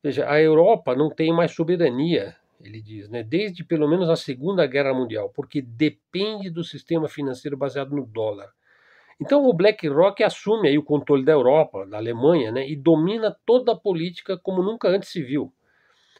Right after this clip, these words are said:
Bom, então o Wolff, ele insiste que, na verdade, nós estamos caminhando para um mundo mais unipolar da história e que o, e que o brics faz parte disso.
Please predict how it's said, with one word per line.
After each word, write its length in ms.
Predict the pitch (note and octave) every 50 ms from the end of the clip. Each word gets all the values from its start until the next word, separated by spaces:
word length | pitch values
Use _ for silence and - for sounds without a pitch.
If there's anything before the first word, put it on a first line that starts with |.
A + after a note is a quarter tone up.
| _ _ _
Bom, 160 | D3 C#3 C#3+
então 300 | E3 D#3+ - A#3 B3+ B3+
o 140 | A#3 A3 D#3+
Wolff, 360 | A2+ C3+ F#3 A3 A3 - F#3
ele 100 | D#3+ E3
insiste 540 | D#3 - - - G#3 B3 B3+ B3+ - - -
que, 120 | - C#3
na 100 | C#3+ D3
verdade, 380 | C3+ D3 C#3 C3 E3 F3+ E3+ E3+
nós 140 | F3+ D3 D3
estamos 340 | C#3 - G3 F#3+ F3 -
caminhando 640 | - - F#3 F3+ E3 D3 D3+ F3+ G#3 G#3+ E3+ C#3 B2+
para 280 | - - E3+ F#3 G3 F#3+
um 80 | E3+
mundo 240 | D#3+ F#3+ G3+ F3 F3+
mais 360 | D#3+ E3 F#3 G3+ G3 - - - _
unipolar 840 | F#3+ A3 B3 B3+ B3 A#3+ F3+ - - F3 D#3+ C#3+ D3+ E3+ F#3 G3
da 100 | G3 G3+
história 540 | G3 E3+ - _ - D#3+ E3+ F3+ D#3 B2 A#2
e 140 | B2+ C#3 C3+
que 100 | - E3+
o, 180 | D3+ C#3+ D#3 C3+
e 140 | D3 D3+
que 140 | D3 - E3
o 100 | D#3 C#3+
brics 300 | C3 C#3 D#3+ F3+ E3+ -
faz 180 | - G3+ F#3 E3+
parte 300 | - - G3 G3 - E3+
disso. 360 | C#3+ C#3+ D#3 C#3+ - -